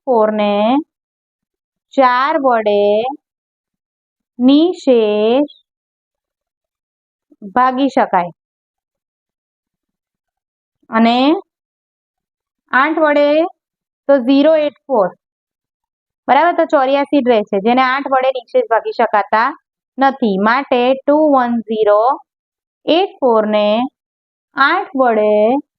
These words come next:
નિશેષ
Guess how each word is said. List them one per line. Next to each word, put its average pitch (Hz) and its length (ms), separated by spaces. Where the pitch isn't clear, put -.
નિશેષ 254 1120